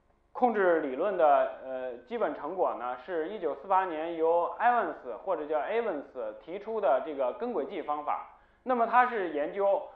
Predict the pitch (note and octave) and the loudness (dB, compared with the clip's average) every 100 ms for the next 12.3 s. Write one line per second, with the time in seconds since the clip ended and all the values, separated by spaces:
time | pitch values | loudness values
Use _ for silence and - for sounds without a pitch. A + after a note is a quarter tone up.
0 | - - C3+ C3+ C#3 - G3+ G#3+ G3+ D3 | -18 -2 2 4 2 6 6 6 2 0
1 | C#3 F#3 F3 D#3 D3+ G#3 G3 F3+ G3 A3 | 2 4 6 6 4 2 4 2 0 -4
2 | G3+ G#3 F3 D3+ G#3 G#3 G#3+ F3+ A3 F#3+ | -2 0 0 -2 -2 -4 -4 -4 -2 0
3 | G#3 F3+ C#3+ - C3+ D#3 D#3 - A#3+ E3 | 4 4 2 -2 -2 0 0 -2 -6 -4
4 | D#3 - G3 - G#2+ D#2+ _ _ _ _ | -4 -6 -10 -8 -10 -10 _ _ _ _
5 | - G3 G3 E3+ - E3+ D3+ C3+ - G#3 | 0 4 6 6 4 0 2 2 2 -2
6 | F#3+ G3 C3 C#3 F#3 D#3 C#3 C#3+ D3 B2 | -2 -4 -4 -6 0 0 0 4 4 4
7 | G#2 - _ - F3+ F3 D3 C3+ D3+ C3+ | 0 -10 _ 0 2 4 2 2 -2 0
8 | B2 F3 - G3+ G3 F#2 - _ _ - | -2 -2 -6 -6 -6 -6 -12 _ _ -12
9 | A#2 A2 F#2 - _ F#3 F3+ F#3+ E3 D3 | -10 -10 -12 -20 _ 2 2 2 -6 -4
10 | G3 D#3+ C#3 A2+ G2+ - C#3 B2 A#2 G#2 | -4 -2 0 0 -2 -8 -10 -4 -4 -4
11 | F#2+ - _ B2 A#2 F#3+ D#3 C3 A#2 C3 | -8 -16 _ -20 -8 -2 -2 -2 -8 -4
12 | D3 A#2 | 0 0